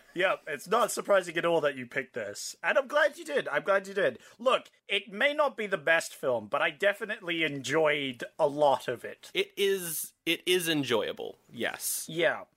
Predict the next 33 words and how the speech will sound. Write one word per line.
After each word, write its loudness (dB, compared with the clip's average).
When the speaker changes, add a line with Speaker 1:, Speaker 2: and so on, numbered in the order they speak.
Speaker 1:
It's -6
definitely -4
not -2
a 0
good 2
film, 0
but 2
I 0
personally -2
enjoyed 0
quite 0
a -2
lot 0
of -2
it. 2
Speaker 2:
Mm. 4
Speaker 1:
Um, 2
I 2
enjoyed 0
the 0
really -2
stupid -4
characters. -4
Like 2
the, 4
"We -2
have 0
one -2
personality, 0
and -2
that's 0
our 2
personality." 0